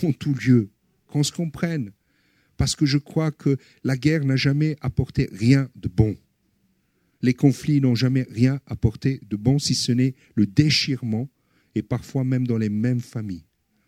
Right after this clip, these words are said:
Mais ce que je crois, c'est que le Seigneur veut finalement établir un peuple qui marche d'une manière différente. Et si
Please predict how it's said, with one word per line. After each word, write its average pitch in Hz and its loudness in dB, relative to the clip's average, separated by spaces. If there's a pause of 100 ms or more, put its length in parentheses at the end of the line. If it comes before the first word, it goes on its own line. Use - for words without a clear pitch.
(400)
Mais 127 6
ce - -4
que 180 6
je 156 6
crois, 165 0
c'est 151 -4
que - -4
le 135 2
Seigneur 143 2 (240)
veut 123 4
finalement 143 -2
établir 143 -2
un 135 2
peuple 156 0
qui 139 -2
marche 135 -2
d'une 143 0
manière 156 -2
différente. 170 -2 (260)
Et 147 4
si 214 2